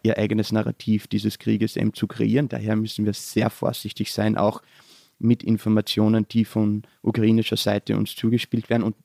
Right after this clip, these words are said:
disproportional sehen wir mehr zerstörte russische Fahrzeuge, mehr russische Kriegsgefangene, mehr russische Verluste. Die große Frage ist,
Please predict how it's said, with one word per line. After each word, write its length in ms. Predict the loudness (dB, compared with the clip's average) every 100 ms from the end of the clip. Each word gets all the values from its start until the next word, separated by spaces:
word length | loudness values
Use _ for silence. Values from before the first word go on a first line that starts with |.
| _ -20 _ 0
disproportional 880 | 0 0 0 0 2 2 2 2
sehen 300 | 0 2 4
wir 260 | 4 4 2 _ _ _
mehr 360 | 0 4 4 4
zerstörte 500 | 0 0 0 2 0
russische 440 | 0 -2 -2 -2
Fahrzeuge, 560 | 0 0 0 0 0 2
mehr 220 | 2 2
russische 460 | 2 -2 -2 -4 -2
Kriegsgefangene, 760 | 0 -2 -2 -6 -2 0 0 2
mehr 220 | 0 0
russische 460 | -2 -2 -4 -8
Verluste. 500 | -4 -4 -4 -4 -4
Die 100 | -4
große 300 | -2 0 0
Frage 300 | 0 0 2
ist, 160 | 0